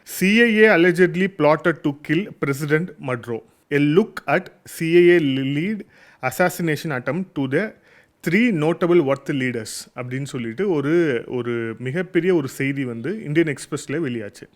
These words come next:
இந்த செய்தியோடைய சாராம்சம் என்ன அப்படின்னு நம்ம மிக தெளிவா பார்ப்போம். அதை தாண்டி இருக்கக்கூடிய பல விஷயங்களையும் இதுல வந்து நம்ம பார்ப்போம். என்ன அப்படின்னா, ரொம்ப ரீசென்ட்டா வெனின்சுலா அப்படிங்கிற அந்த நாட்டுடைய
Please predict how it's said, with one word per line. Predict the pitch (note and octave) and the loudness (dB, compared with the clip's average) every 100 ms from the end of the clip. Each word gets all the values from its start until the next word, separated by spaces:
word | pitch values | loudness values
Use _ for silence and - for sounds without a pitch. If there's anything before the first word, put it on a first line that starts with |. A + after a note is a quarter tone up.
| _ | _
இந்த | C#3+ D3+ E3 | -2 2 4
செய்தியோடைய | F#3+ G#3+ A3 A3+ F#3 F3 F#3 | 6 4 6 6 6 6 4
சாராம்சம் | D3+ D#3+ F#3 F3+ - D3 | 2 2 2 0 -4 -6
என்ன | A#2+ B2+ C3+ | -6 -4 -6
அப்படின்னு | B2+ B2 C#3 | -4 -6 -6
நம்ம | F#3 C3+ | -6 -6
மிக | A#2 A#2 C3+ | -8 -8 -8
தெளிவா | C3 B2 C3 | -6 -4 -6
பார்ப்போம். | - G#2+ - G3 | -6 -10 -8 -10
அதை | G3+ C#3 C#3 | -6 -6 -2
தாண்டி | D#3+ G3+ A3 A#3+ | -2 0 -2 -2
இருக்கக்கூடிய | F#3 F3+ F3+ D3 | -2 -4 -4 -4
பல | E3 C#3+ C#3+ | -4 -4 -4
விஷயங்களையும் | C3+ - D3 C3 D#3+ C3+ | -6 -8 -8 -6 -6 -6
இதுல | |
வந்து | A#2+ C3+ | -8 -10
நம்ம | A2+ - | -10 -12
பார்ப்போம். | G#2 G2+ - _ - | -14 -16 -20 _ -4
என்ன | C#3+ A3 B3+ | 0 4 4
அப்படின்னா, | F3+ C3 G2+ G#2+ D3+ _ _ _ | 2 -2 -6 -12 -16 _ _ _
ரொம்ப | C#3+ F#3 A3+ | 0 4 6
ரீசென்ட்டா | G#3 F3+ F3+ F#3+ C#3+ A#2 C3+ F3 - C3 | 4 2 0 -4 -4 -6 -6 -8 -6 2
வெனின்சுலா | F3+ B3+ C4+ A3 G3 E3+ D#3 - _ | 4 4 0 0 2 4 2 -2 _
அப்படிங்கிற | D3+ C#3 D3+ D3+ | -10 -4 -4 -2
அந்த | F3 D#3+ | -4 -4
நாட்டுடைய | B2+ B2+ C#3 C#3 B2+ C3+ F#3 | -4 -6 -4 -4 -2 -2 -4